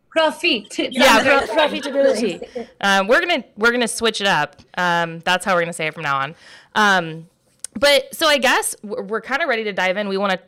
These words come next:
Speaker 2: hear a little bit about your opinions on what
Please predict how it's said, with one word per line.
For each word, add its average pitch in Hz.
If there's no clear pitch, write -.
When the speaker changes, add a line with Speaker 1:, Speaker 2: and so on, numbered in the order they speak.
Speaker 2:
hear 208
a 196
little 190
bit 180
about 190
your 233
opinions 202
on 180
what 277